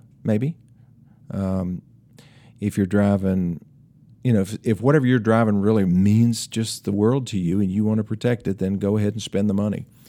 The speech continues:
I just think it's kind of a waste, um, to go too hog wild on a car like a Hyundai or something. Not that there's anything wrong with Hyundais,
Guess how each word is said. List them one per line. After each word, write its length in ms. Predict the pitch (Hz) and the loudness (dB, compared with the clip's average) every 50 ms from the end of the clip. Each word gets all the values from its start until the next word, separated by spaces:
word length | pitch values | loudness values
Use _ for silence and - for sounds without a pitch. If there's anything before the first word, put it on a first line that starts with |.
| - - _ _ _ _ - | -20 -20 _ _ _ _ -8
I 100 | 92 104 | -8 -6
just 240 | 101 92 87 - | -6 -6 -8 -8
think 220 | - 98 90 - 87 | -6 -8 -8 -8 -10
it's 260 | 82 - - - - - _ - | -10 -10 -10 -12 -12 -14 _ -10
kind 200 | - 107 107 104 | -6 -4 -4 -4
of 60 | 85 | -4
a 60 | 76 | -6
waste, 640 | - - 87 - 95 92 - - - - - - - _ _ _ - - - - _ - - - _ - | -8 -8 -6 -6 -6 -6 -6 -8 -10 -10 -12 -14 -20 _ _ _ -20 -20 -20 -20 _ -20 -20 -20 _ -12
um, 580 | - 90 92 92 90 90 87 - - - - - - - _ - | -10 -8 -8 -6 -6 -6 -8 -8 -10 -14 -18 -20 -20 -20 _ -14
to 640 | - - 107 98 98 95 98 95 98 92 87 76 - - - - - _ _ - 120 | -8 -4 -4 -2 -2 -2 -2 -2 -4 -4 -6 -8 -12 -18 -20 -20 -20 _ _ -10 -6
go 300 | 104 110 101 101 92 92 | -2 -2 0 0 -2 -4
too 420 | - - - 131 131 127 117 107 | -6 -4 0 2 4 4 4 2
hog 380 | 95 82 113 113 113 110 101 - | 0 0 0 2 2 0 0 0
wild 420 | 95 101 104 101 95 92 90 90 87 | 0 0 0 2 0 0 -2 -2 -4
on 200 | - - 92 87 | -6 -6 -6 -6
a 40 | 87 | -8
car 380 | - - - 101 98 92 92 | -8 -6 -4 -4 -2 -2 -2
like 220 | 92 87 85 - - | -2 -4 -6 -6 -6
a 60 | 87 | -4
Hyundai 520 | 87 98 92 82 73 71 71 85 87 - _ _ _ - - _ _ - - | -4 -2 -4 -4 -6 -8 -10 -10 -12 -16 _ _ _ -20 -20 _ _ -20 -16
or 80 | - 87 | -14 -12
something. 420 | - - 85 76 - - - - - - _ _ _ _ - | -8 -8 -8 -8 -10 -12 -18 -18 -20 -20 _ _ _ _ -6
Not 280 | 101 113 127 160 - | -2 0 0 0 0
that 100 | - 185 | -2 -2
there's 220 | 185 180 175 160 165 | -2 0 -2 0 0
anything 340 | 175 170 147 160 156 156 151 | -2 -2 0 -2 -2 0 0
wrong 200 | 147 151 151 151 | 0 0 0 -2
with 120 | 151 139 | -2 0
Hyundais, 460 | 123 107 90 - - - - - - | 0 0 -2 -2 -6 -8 -10 -12 -16